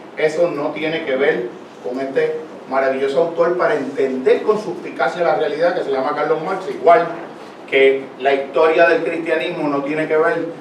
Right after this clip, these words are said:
con el maravilloso modelaje de ese gran arquetipo, Dios y hombre que es Jesús. Son cosas totalmente distintas,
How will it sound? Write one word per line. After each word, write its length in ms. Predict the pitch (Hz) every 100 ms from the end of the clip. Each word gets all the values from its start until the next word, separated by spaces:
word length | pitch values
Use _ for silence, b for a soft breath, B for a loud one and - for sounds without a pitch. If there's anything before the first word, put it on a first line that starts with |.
| -
con 160 | 135 127
el 100 | 131
maravilloso 680 | 127 123 120 120 156 151 165
modelaje 800 | 151 117 117 170 190 156 151 -
de 100 | 139
ese 220 | - 143
gran 300 | 123 - 147
arquetipo, 800 | 135 - - 147 151 - 147 143 123
Dios 180 | 120 131
y 40 | 135
hombre 240 | 135 131
que 80 | 135
es 60 |
Jesús. 180 | - - - - - - - - - - - - -
Son 120 | 135
cosas 260 | 202 247 233
totalmente 580 | - - 156 196 196 185
distintas, 540 | - - 147 139